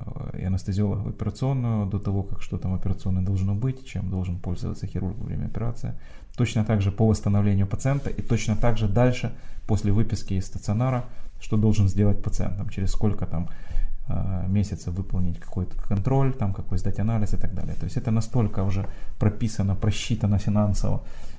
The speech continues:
И просто, если человек это знает, это всё выполняет, практически можно идти там на девяносто девяти процентный, стопроцентный успех. Другое дело, когда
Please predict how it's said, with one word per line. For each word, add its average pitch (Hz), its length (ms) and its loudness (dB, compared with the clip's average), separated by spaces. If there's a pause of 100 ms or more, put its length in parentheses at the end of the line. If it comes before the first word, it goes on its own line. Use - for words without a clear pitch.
(140)
И 101 380 0
просто, 113 480 -2
если 101 260 -4
человек 101 260 -4
это - 160 -4
знает, 95 320 0
это 104 160 -4
всё 104 160 -4
выполняет, 127 500 -4
практически - 580 -8 (800)
можно 101 420 6
идти 104 200 8
там 90 220 4
на 90 120 2
девяносто 98 400 6
девяти 98 280 2
процентный, 95 500 6
стопроцентный 101 640 4
успех. - 280 -6 (500)
Другое 104 300 4
дело, 110 260 4
когда 101 520 -2